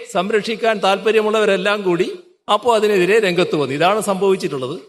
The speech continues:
അത് മനസ്സിൽ വെക്കുക എന്ന് മാത്രമാണ് എനിക്ക് ഈ ഘട്ടത്തിൽ പറയാനുള്ളത്. ഇവിടെ ശ്രീ വെള്ളാപ്പള്ളി നടേശന്റെ നേതൃത്വത്തിൽ വിദ്യാഭ്യാസ രംഗത്ത്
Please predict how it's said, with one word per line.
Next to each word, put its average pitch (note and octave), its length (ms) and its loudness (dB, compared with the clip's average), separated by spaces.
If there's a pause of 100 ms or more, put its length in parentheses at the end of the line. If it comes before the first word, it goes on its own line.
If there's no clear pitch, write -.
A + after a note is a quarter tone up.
(320)
അത് D#3 140 -2
മനസ്സിൽ G3 360 0
വെക്കുക F#3+ 380 -2
എന്ന് F#3 180 -4
മാത്രമാണ് D#3+ 500 0 (300)
എനിക്ക് D#3+ 280 -6
ഈ F#3+ 80 -6
ഘട്ടത്തിൽ D#3+ 360 -6 (160)
പറയാനുള്ളത്. B2+ 600 -6 (1200)
ഇവിടെ F#3+ 280 0 (3000)
ശ്രീ F#3 200 -6
വെള്ളാപ്പള്ളി G3+ 500 0
നടേശന്റെ G#3 540 -4 (480)
നേതൃത്വത്തിൽ G#3 600 -4 (960)
വിദ്യാഭ്യാസ G#3 580 0
രംഗത്ത് G#3 460 -2